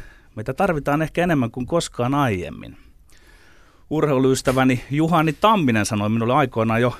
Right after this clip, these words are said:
kaksituhatta viisi Itävallan lätkän M M-kisojen lopulla, että kun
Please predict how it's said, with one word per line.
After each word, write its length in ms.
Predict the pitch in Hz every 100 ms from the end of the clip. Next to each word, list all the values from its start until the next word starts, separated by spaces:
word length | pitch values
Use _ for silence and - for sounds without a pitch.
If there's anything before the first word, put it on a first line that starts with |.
| -
kaksituhatta 600 | - 151 - 131 120 135
viisi 300 | 175 147 101
Itävallan 560 | 123 120 101 101 101 95 - - -
lätkän 520 | 147 160 110 117 131
M 100 | 104
M-kisojen 400 | 90 87 95 101
lopulla, 440 | 127 127 101 85
että 240 | 82 - - - - - - -
kun 280 | 107 104